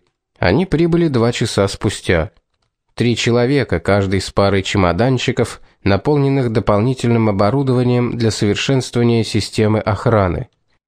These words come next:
Благодаря сенсорным датчикам он мог наблюдать, как они оставили машину в подземном гараже и воспользовались служебным лифтом. Пока техники поднимались на сороковой этаж, он прошел в кухню.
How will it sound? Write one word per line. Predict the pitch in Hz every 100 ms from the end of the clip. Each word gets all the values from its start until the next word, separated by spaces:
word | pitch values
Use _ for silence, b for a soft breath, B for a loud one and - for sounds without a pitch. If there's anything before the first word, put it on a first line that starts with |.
| _ _ _ _ _ _
Благодаря | 95 104 113 120 127 131
сенсорным | - 123 - 120 120 117
датчикам | 117 151 - 113 92 87
он | 120
мог | 139 147 143
наблюдать, | 135 123 117 131 131 -
как | 117 107
они | 110 120
оставили | 113 - 113 113 110
машину | 104 101 - 117 107 90
в | -
подземном | - 98 98 104 98 95 90
гараже | 92 87 92 143 139 b b b b
и | -
воспользовались | 92 120 - 185 170 170 160
служебным | - 147 117 113 110 127 120
лифтом. | 104 92 - 90 92 _ _ _ _ _ _ _ -
Пока | 104 107 104
техники | - 110 113 104 101
поднимались | 90 95 98 101 101 98 -
на | 98
сороковой | - 98 - 110 95 85
этаж, | - 127 - - _ -
он | 107 117
прошел | 107 104 - 113
в | 117 -
кухню. | 127 101 95 78